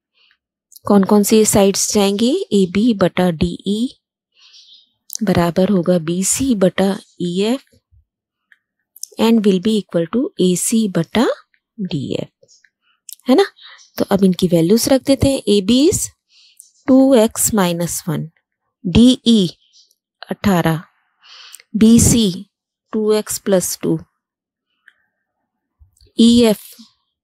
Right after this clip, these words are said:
थ्री एक्स प्लस नाइन, एसी, एसी is three X and डीएफ़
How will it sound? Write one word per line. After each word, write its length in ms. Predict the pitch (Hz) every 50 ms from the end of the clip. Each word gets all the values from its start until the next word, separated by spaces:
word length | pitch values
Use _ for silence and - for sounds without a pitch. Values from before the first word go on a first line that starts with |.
| _ _ _ _ _ _ _ _ _ _ _ _ _ - - _ _ _ _ _ _ _ -
थ्री 240 | - 262 247 247 254
एक्स 260 | 247 240 233 - - - -
प्लस 280 | 226 214 208 - - 202
नाइन, 420 | 175 156 151 143 - - 165 175 - - _ _ _ _ _ _ _ _ _ _ _ _ _ _ _ _ _ _ _ _ _ _ _ _ _ - - - _ _ _ - 415 381
एसी, 460 | 226 233 240 233 - - - 233 220 202 180 - - _ _ _ _ _ _ _ _ _ _ _ -
एसी 360 | 214 202 - - 226 220 233
is 140 | 226 - -
three 220 | - - 208 190 180
X 380 | 156 135 131 - - - - - - - _ _ _ _ _ _ - - _ _ _ _ _ _ _ -
and 220 | 233 226 214 202 170
डीएफ़ 600 | 214 226 240 240 - - - 202 202 190 -